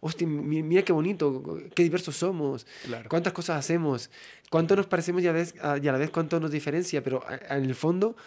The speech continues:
Speaker 1: ten-, tenemos una, una misma raíz. Y eso yo creo que, por, por eso para mí la potencia del mensaje era más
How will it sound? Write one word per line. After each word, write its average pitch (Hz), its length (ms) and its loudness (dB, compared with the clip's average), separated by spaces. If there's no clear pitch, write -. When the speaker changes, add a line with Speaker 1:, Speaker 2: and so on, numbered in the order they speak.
Speaker 1:
ten-, 147 320 0
tenemos 160 400 0
una, 165 220 0
una 143 520 -4
misma 156 960 0
raíz. 135 500 -2
Y 151 180 2
eso 175 240 2
yo 170 180 2
creo 165 180 0
que, 151 280 2
por, 147 280 2
por 143 100 0
eso 175 200 -2
para 151 160 2
mí 156 160 2
la 151 240 0
potencia 139 300 -2
del 156 60 0
mensaje 147 280 -6
era 143 100 0
más 139 500 -2